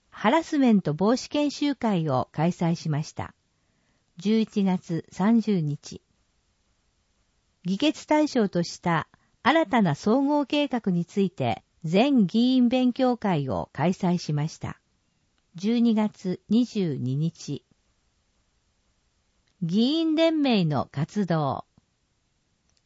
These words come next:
医療福祉関係議員連盟が、エヌピーオー法人、徳島の子育てに伴走する会、町の輪と、徳島県の子育てについて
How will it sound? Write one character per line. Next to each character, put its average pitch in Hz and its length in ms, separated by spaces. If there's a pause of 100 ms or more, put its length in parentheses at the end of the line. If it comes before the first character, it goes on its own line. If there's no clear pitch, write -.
医 285 120
療 247 420
福 - 240
祉 - 180
関 277 280
係 269 280
議 254 280
員 247 120
連 233 280
盟 156 180
が、 127 300 (560)
エ 214 100
ヌ 285 140
ピ 302 280
ー 285 60
オ 285 120
ー - 20
法 269 280
人、 143 380 (560)
徳 185 220
島 277 360
の 190 140
子 190 140
育 277 300
て 226 120
に 180 140
伴 185 240
走 233 260
す - 180
る 202 120
会、 160 440 (140)
町 196 420
の 233 200
輪 202 200 (180)
と、 180 260 (380)
徳 - 200
島 330 260
県 254 300
の 165 140
子 185 100
育 294 300
て 285 120
に 208 140
つ - 160
い 226 80
て 127 340